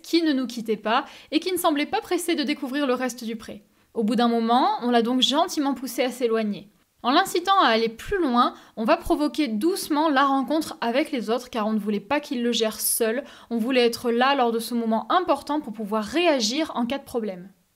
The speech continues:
À partir du moment où on est allé vers le haut du pré, Héraclès nous a très bien suivis et c'est là qu'on peut voir son attachement à l'homme car il nous a pris comme point de repère immédiatement et n'était pas du tout pressé de nous quitter. On sentait clairement que pour lui, l'humain, c'est rassurant et digne de confiance.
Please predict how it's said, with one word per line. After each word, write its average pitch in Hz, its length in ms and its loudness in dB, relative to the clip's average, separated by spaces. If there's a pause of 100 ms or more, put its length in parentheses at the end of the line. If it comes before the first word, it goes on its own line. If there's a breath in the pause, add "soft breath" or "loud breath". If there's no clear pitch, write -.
À 233 120 0
partir 294 320 2
du 330 80 4
moment 277 300 4
où - 20 2
on 247 120 2
est 240 180 2
allé 254 180 2
vers 240 180 2
le 226 160 4
haut 294 120 0
du 233 180 -4
pré, 269 380 0
Héraclès 233 500 -2
nous 220 160 0
a 208 80 -2
très 302 340 -4
bien 254 160 -2
suivis 247 460 -2 (260 loud breath)
et 233 80 -4
c'est 254 160 -2
là 370 160 2
qu'on 277 140 0
peut 240 100 -4
voir 254 240 0
son 262 180 -4
attachement 247 460 0
à 220 120 2
l'homme 262 260 2
car 233 200 0
il 233 80 2
nous 240 140 2
a 254 80 2
pris 247 160 -10
comme 240 200 -2
point 240 180 -2
de 233 60 -2
repère 233 420 0
immédiatement 294 720 0
et 240 80 2
n'était 254 240 0
pas 330 320 2
du 320 140 4
tout 330 100 2
pressé 277 340 -4
de 254 60 -2
nous 262 140 -2
quitter. 214 420 -6 (380 loud breath)
On 233 80 -4
sentait 277 300 -2
clairement 330 440 2
que 294 80 -8
pour 220 300 -2
lui, 247 360 0 (220 loud breath)
l'humain, 294 540 4
c'est 226 240 -4
rassurant 277 720 -2
et 226 100 -4
digne 302 320 0
de 269 140 -4
confiance. 226 640 -8